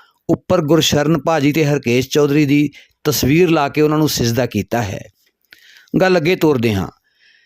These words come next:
ਪੰਜਾਬੀ ਦੇ ਸਿਰਮੌਰ ਨਾਟਕਕਾਰ ਗੁਰਦਿਆਲ ਸਿੰਘ ਫੁੱਲ ਨੇ ਇੱਕ ਵਾਰ ਮੈਨੂੰ ਕਿਹਾ ਸੀ ਕਿ ਨਾਟਕ ਨੂੰ ਖੇਡਣਾ ਜਾਂ ਖਿਡਾਉਣਾ ਦਸਾਂ ਕੁੜੀਆਂ ਦੇ ਵਿਆਹ ਕਰਨ ਦੇ ਤੁੱਲ ਹੁੰਦਾ ਹੈ।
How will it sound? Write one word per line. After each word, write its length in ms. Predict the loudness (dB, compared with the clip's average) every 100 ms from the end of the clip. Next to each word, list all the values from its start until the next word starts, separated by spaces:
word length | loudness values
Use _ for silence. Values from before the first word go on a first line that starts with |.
| _ _
ਪੰਜਾਬੀ 400 | -2 0 0 0
ਦੇ 120 | 0 0
ਸਿਰਮੌਰ 460 | 2 0 2 0
ਨਾਟਕਕਾਰ 540 | 0 -2 -4 -2 -2 0
ਗੁਰਦਿਆਲ 440 | 0 0 0 0
ਸਿੰਘ 200 | 0 -2
ਫੁੱਲ 260 | 0 2 2
ਨੇ 100 | 0
ਇੱਕ 140 | -2
ਵਾਰ 120 | 0
ਮੈਨੂੰ 240 | 2 2 0
ਕਿਹਾ 240 | 0 -2
ਸੀ 320 | 0 -2 -2 -8 _ -20 -20 _ _ -4
ਕਿ 120 | 0
ਨਾਟਕ 460 | 2 2 0 -2 0
ਨੂੰ 180 | 0 0
ਖੇਡਣਾ 420 | -2 0 0 0
ਜਾਂ 100 | 0
ਖਿਡਾਉਣਾ 420 | 0 0 0 0
ਦਸਾਂ 280 | 0 0 0
ਕੁੜੀਆਂ 300 | 0 2 2
ਦੇ 60 |
ਵਿਆਹ 200 | 2 0
ਕਰਨ 260 | 0 0 2
ਦੇ 80 | 0
ਤੁੱਲ 280 | 0 0 2
ਹੁੰਦਾ 300 | 0 0 -2
ਹੈ। 280 | -4 -6